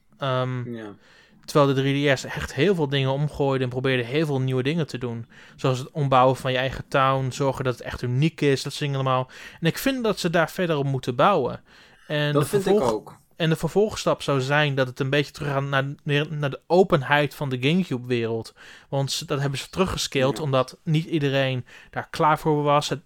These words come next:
Speaker 1: het, het voelde heel erg open. Je moest heel veel nadenken waar je precies naartoe moest.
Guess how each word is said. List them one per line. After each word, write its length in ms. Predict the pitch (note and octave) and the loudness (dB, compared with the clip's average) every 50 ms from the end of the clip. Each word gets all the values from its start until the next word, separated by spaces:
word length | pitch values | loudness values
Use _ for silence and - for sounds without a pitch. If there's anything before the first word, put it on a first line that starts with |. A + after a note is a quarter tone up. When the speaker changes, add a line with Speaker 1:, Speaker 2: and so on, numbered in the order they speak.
| - - | -16 -10
Speaker 1:
het, 160 | - D3 C#3+ - | -10 -10 -8 -8
het 160 | D3+ - - | -10 -8 -4
voelde 280 | - F3 D#3+ D3 D3 | -2 -2 0 0 0
heel 100 | C3+ C#3 C#3+ | 0 2 0
erg 180 | B2 A2+ - | 0 -2 -2
open. 340 | - D#3 D#3+ E3 D#3+ - E3 D3+ | 0 2 2 2 2 0 -2 -2
Je 60 | D3 | -2
moest 200 | C#3+ C3+ A#2+ - | -2 -4 -2 -2
heel 120 | D3+ D3+ | -2 -4
veel 140 | - C#3+ C3 | -2 -4 -6
nadenken 500 | C3 C#3+ C#3+ C#3+ C#3 C#3 C3+ C3 - C#3 | -2 0 0 0 0 0 -4 -4 -4 -2
waar 120 | C3+ C3 | 0 0
je 120 | C3 B2+ B2 | 0 0 -2
precies 220 | - - - - - | -4 -8 -10 -6 -6
naartoe 280 | C#3 C3 - - G#3+ | -6 -6 -4 -2 0
moest. 420 | G3 F#3+ F#3 F#3 F#3+ - - - | 0 2 2 0 0 -2 -6 -12